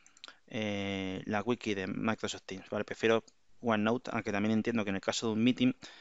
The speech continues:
eh, no sería fácil de integrar, ¿vale? Esa experiencia. Y bueno, en principio ya estaríamos. Lo único que tenemos que hacer ahora, pues, es, eh, guardar, eh, aquí, es decir, abandonar el, el meeting.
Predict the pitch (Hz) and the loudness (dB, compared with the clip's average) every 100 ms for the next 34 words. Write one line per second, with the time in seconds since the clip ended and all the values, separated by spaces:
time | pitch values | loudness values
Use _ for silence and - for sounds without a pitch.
0 | - - - 107 104 101 98 98 95 95 | -20 -20 -6 0 4 4 2 2 0 -2
1 | 98 - 113 117 107 107 101 95 101 - | -2 2 4 4 4 2 0 0 -2 0
2 | 107 101 92 95 95 - - 107 - 110 | -2 -2 -2 -2 -4 -6 -6 -4 -4 -8
3 | 104 - 101 95 - - - - - - | -10 -8 -8 -8 -12 -20 -20 -18 -14 2
4 | 151 139 135 117 120 135 - - 123 117 | 6 8 6 2 0 2 2 2 0 0
5 | - 120 127 101 107 113 113 113 110 113 | 2 4 4 2 4 4 4 2 2 2
6 | - 107 123 131 165 - 113 113 - - | 0 2 4 4 4 2 0 0 -2 -4
7 | - - 104 98 95 92 - - - - | -6 -6 -2 -2 -4 -6 -10 -20 -20 0
8 | 104 101 107 - 110 104 98 95 98 98 | 6 8 8 6 4 2 2 0 0 0
9 | 95 101 110 196 247 - - 104 - 104 | 0 -2 -2 -4 -6 -6 -6 -4 -2 0
10 | 98 98 98 101 104 104 - 107 101 104 | 0 -2 0 2 2 2 0 0 2 2
11 | 135 - 233 | 2 2 -2